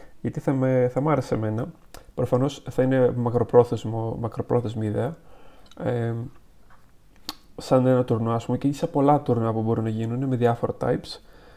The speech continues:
Και έτσι να κρατήσουμε έτσι κάποιο content. Και εντάξει, ποτέ δεν ξέρεις, μπορεί να κάνουμε και κάτι με τα νικητήρια Pokémon.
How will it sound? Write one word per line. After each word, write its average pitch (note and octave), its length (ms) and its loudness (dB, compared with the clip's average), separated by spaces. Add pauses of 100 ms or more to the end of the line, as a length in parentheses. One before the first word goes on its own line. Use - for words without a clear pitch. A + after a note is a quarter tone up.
(380)
Και D#3+ 200 2
έτσι E3 840 0 (680)
να B2+ 480 4 (260)
κρατήσουμε C3 520 2
έτσι A#2+ 140 -2
κάποιο - 300 -2
content. C3 400 2 (720)
Και E3+ 160 2
εντάξει, D#3 360 4
ποτέ C#3 180 2
δεν B2 100 4
ξέρεις, A#2 420 2
μπορεί C3+ 240 4
να C3 60 2
κάνουμε A#2+ 360 2
και A2 100 -4
κάτι - 320 0
με A#2+ 120 -4
τα - 540 -4
νικητήρια A#2 540 -2
Pokémon. - 380 -4